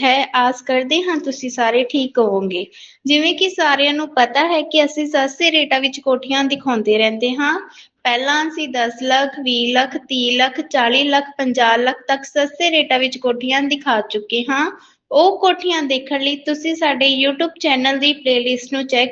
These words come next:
ਕਰ ਸਕਦੇ ਹੋ। ਅੱਗੇ ਆਉਣ ਵਾਲੇ ਸਮੇਂ ਵਿੱਚ ਜਿਵੇਂ ਜਿਵੇਂ ਤੁਹਾਡੀ ਡਿਮਾਂਡ ਆ ਰਹੀ ਹੈ ਕਿ ਬੈਂਕ ਲੋਨ ਅਤੇ ਕਿਸ਼ਤਾਂ ਵਾਲੇ ਘਰ ਦਿਖਾਓ,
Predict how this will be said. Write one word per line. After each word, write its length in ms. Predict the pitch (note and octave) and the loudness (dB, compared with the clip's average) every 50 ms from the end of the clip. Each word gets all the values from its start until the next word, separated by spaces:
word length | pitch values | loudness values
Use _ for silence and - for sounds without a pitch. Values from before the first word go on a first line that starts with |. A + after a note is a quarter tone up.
| - - | -4 -6
ਕਰ 220 | - B3 B3 C4+ | -4 -2 0 0
ਸਕਦੇ 480 | D4+ D4+ C4 A#3 A3 G#3+ G3+ G3 G3+ G#3 | 0 0 -2 -2 -2 -2 -2 -2 -2 -4
ਹੋ। 200 | G3+ G#3 F#3 F#3 - _ _ - - - - - - - | -4 -6 -12 -12 -14 _ _ -20 -20 -20 -20 -10 -4 -4
ਅੱਗੇ 320 | C#4 C#4+ C#4 D#4+ F#4 F#4+ - - | -4 -2 0 0 0 0 0 0
ਆਉਣ 240 | D4+ D#4+ E4+ F#4 G4 | -4 -2 -2 -2 -2
ਵਾਲੇ 320 | G4 F#4+ F#4 F4+ F#4 F#4 | 0 0 0 0 0 -2
ਸਮੇਂ 440 | F4+ F#4 F4+ D#4 C#4 C#4+ D4 D4 D4+ | -4 -2 -2 -2 0 0 0 0 0
ਵਿੱਚ 240 | D4 D4+ D4 D4 D4+ | 0 -2 -4 -4 -6
ਜਿਵੇਂ 400 | C4 B3+ D4+ D4 D4 D#4 E4 E4 | -4 -2 -2 0 0 0 -2 -2
ਜਿਵੇਂ 320 | D#4 D#4+ D#4 D4 D4 D4+ | -2 0 -2 -2 -2 -4
ਤੁਹਾਡੀ 380 | D4 D4+ D#4+ C#4+ C4 A#3+ C4 C#4 | -6 -4 -2 -2 0 0 -2 -4
ਡਿਮਾਂਡ 440 | C4 C#4+ C4+ C4 C4 C4 C4+ C4 - - - | -4 -4 -4 -2 0 0 0 -2 -4 -4 -2
ਆ 180 | A3+ A3 A3+ | 0 0 0
ਰਹੀ 280 | A3+ B3 C4 C#4 D4 D4+ | 0 -2 -6 -6 -4 -2
ਹੈ 160 | C#4+ C#4+ D4 | -2 -2 -2
ਕਿ 180 | D4 D4 D#4 D4+ | -4 -6 -8 -8
ਬੈਂਕ 380 | B3+ - - B3 B3 B3+ C4+ | -6 -6 -6 -6 -8 -10 -12
ਲੋਨ 260 | C#4 D4 D4+ D4 D4 | -10 -10 -8 -8 -8
ਅਤੇ 180 | C#4+ D4 D4 C#4+ | -10 -10 -10 -12
ਕਿਸ਼ਤਾਂ 420 | C#4+ C#4+ C4+ C4 C#4 - D#4 D#4 | -10 -10 -10 -10 -8 -4 -2 0
ਵਾਲੇ 260 | D#4+ D#4+ D#4 D4+ D4 D4 | 2 2 2 2 0 -2
ਘਰ 240 | D4 D4 C#4 C4 | -2 -2 -2 -2
ਦਿਖਾਓ, 480 | A#3+ B3 B3 - - B3+ A#3+ B3 C4 D#4 | -4 -6 -8 -4 0 0 2 2 0 -2